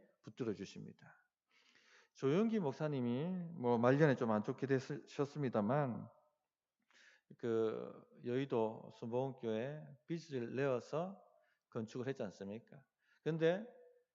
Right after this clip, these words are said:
빚을 갚을 능력이 없었습니다. 빚쟁이들이 몰려오고 막 독촉을 하고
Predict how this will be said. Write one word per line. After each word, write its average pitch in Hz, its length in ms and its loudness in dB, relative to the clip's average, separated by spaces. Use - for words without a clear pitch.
빚을 185 300 0
갚을 - 920 -2
능력이 170 360 2
없었습니다. 104 560 -6
빚쟁이들이 120 540 -2
몰려오고 127 1160 -2
막 143 460 -12
독촉을 151 480 -2
하고 120 300 -8